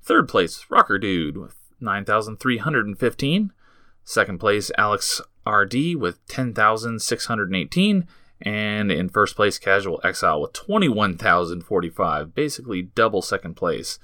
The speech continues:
Killing it, killed it for the month of May. Good job, Casual Exile. All right, and then last little stat I wanted to point out was that we now have three people who all have one hundred percent completion in their played Vayners. That being Awoo,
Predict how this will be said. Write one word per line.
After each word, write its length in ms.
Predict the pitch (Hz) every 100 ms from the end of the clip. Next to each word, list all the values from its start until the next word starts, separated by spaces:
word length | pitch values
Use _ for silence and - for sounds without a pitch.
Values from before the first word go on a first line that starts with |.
| - - -
Killing 340 | - 170 131
it, 240 | 82 85 - _ 107 - -
killed 220 | - 127
it 80 | 80
for 100 | 98
the 80 | 78
month 200 | 82 -
of 220 | 80 73
May. 320 | 80 67 - - _ -
Good 100 | 113
job, 200 | 85 76
Casual 380 | 87 78 78
Exile. 380 | 78 - 82 78 _ - - - - - - -
All 240 | 123 117 117
right, 300 | 135 170 202
and 180 | 113
then 160 | 113 110
last 340 | 123 143 135
little 160 | 147 139
stat 320 | - 160 170
I 60 | 123
wanted 200 | 131 127
to 40 |
point 260 | 117 151 151
out 220 | 202 - - - - - -
was 360 | 117 113 107 107
that 260 | 127 131
we 160 | 131 143
now 180 | 151 165
have 220 | 180 170
three 200 | 254 277
people 480 | 139 107 92 76 - - -
who 260 | 123 120
all 220 | 113 147 151
have 220 | 147 107
one 180 | 107 135
hundred 200 | 135 123
percent 260 | - 120
completion 500 | 107 117 113 123 117 -
in 160 | 98
their 160 | 95 101
played 260 | - 101 85
Vayners. 540 | 90 80 69 - - - - - -
That 280 | 104 - 110
being 240 | 98 92
Awoo, 460 | - 110 240 294